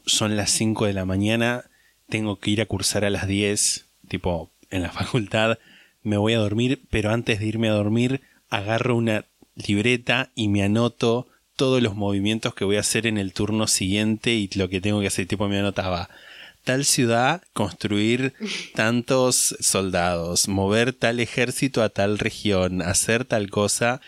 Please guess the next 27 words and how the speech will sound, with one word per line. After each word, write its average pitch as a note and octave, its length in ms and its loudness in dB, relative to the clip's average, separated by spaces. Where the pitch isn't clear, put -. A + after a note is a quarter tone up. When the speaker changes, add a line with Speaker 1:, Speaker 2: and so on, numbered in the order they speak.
Speaker 1:
que F#2+ 140 -4
es - 160 -2
algo A#2+ 220 2
que A2+ 100 -2
yo G#2+ 160 2
sé B2 200 4
que A2 120 0
vos G#2 240 2
hacías G#2 360 2
Speaker 2:
Sí. F#2+ 80 2
Speaker 1:
y - 20 2
hacés. A2+ 440 2
Y F#2 520 -2
nada, F#2+ 340 0
me, F2 260 -4
me, F#2 180 -2
me F2+ 240 -2
gust-, G2 280 -2
<laughs> - 80 -14
me, C3+ 360 2
me C#3 140 0
causa C3+ 260 2
gracia B2+ 300 2
que A#2+ 80 0
los G2+ 100 -2
dos A#2 180 2
hayamos, A#2 380 0